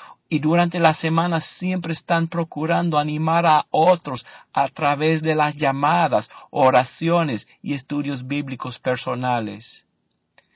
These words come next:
Es mejor no dar un regalo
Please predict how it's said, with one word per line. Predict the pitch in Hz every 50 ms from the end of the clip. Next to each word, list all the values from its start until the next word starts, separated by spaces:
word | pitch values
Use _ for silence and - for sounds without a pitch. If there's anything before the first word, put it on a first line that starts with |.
| _ _ _ _ _ _ _ _
Es | - 196 226 233 226 - - -
mejor | 185 180 185 160 - - 165 160 147 277 - - - -
no | 151 139 147 147 151 156 170 180
dar | 160 143 156 156 151 139 127 110 - - - _
un | - 147 151 151
regalo | - 151 147 139 131 139 139 139 131 117 110 95 87 69 62 - -